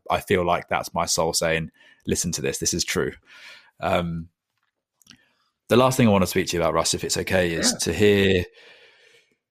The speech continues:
Speaker 1: your story about um, both your, your dad, if that's okay, and then your experience with suicide as well.
Speaker 2: Sure.
Speaker 1: And, um, if we can kind of then tie it all up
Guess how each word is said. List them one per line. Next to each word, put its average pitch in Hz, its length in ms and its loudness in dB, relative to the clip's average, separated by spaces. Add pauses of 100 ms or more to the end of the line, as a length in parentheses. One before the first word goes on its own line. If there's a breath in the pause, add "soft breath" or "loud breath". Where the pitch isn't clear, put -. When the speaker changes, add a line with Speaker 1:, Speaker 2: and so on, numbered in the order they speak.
(100)
Speaker 1:
your 139 160 4
story 92 460 6
about 87 640 2 (160)
um, 82 440 -2
both 101 400 0
your, 95 640 -4
your 95 140 -4
dad, 98 400 -2
if 104 100 -12
that's 95 180 -8
okay, 98 220 0
and 113 100 0
then 95 100 0
your 92 180 2
experience 87 420 -4
with 82 100 -12
suicide 87 440 -2
as 85 100 -10
well. 87 380 -4
Speaker 2:
Sure. - 220 0
Speaker 1:
And, 87 460 -2 (380)
um, 87 560 0
if 107 140 -6
we 113 60 2
can 107 100 0
kind 98 220 0
of 90 100 -6 (340)
then 101 320 2
tie 117 320 4
it 98 120 4
all 95 240 0
up 95 180 -2